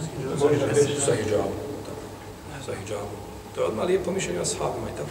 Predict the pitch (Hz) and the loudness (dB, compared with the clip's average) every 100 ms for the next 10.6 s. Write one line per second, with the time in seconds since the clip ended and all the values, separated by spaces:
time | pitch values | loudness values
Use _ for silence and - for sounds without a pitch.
0 | - 202 196 190 - 127 143 - - - | -4 -4 -4 -4 -2 -2 0 -4 -6 -8
1 | - - - - - - - - - - | -8 -10 -12 -12 -12 -12 -12 -10 -8 -8
2 | 120 143 147 123 113 - 135 113 110 - | -6 -4 -2 -2 -2 0 2 2 0 -2
3 | - - - - - 147 - - - 107 | -6 -6 -10 -10 -8 -8 -8 -10 -8 -6
4 | 104 95 95 98 - 95 92 92 - - | -6 -6 -8 -8 -8 -8 -8 -8 -8 -8
5 | - - - - - - - - - - | -10 -12 -14 -16 -16 -16 -16 -16 -16 -16
6 | - - - - - - - - - - | -16 -14 -14 -12 -12 -14 -6 2 4 4
7 | 262 - 180 170 202 196 - - - - | 0 2 4 4 2 2 4 4 2 -2
8 | - - - - - - - - 202 220 | -6 -8 -8 -10 -8 -8 -8 -2 2 4
9 | 175 - - - - 175 143 156 151 143 | 4 4 2 0 2 4 6 6 4 2
10 | 135 143 190 220 214 | 4 4 4 2 0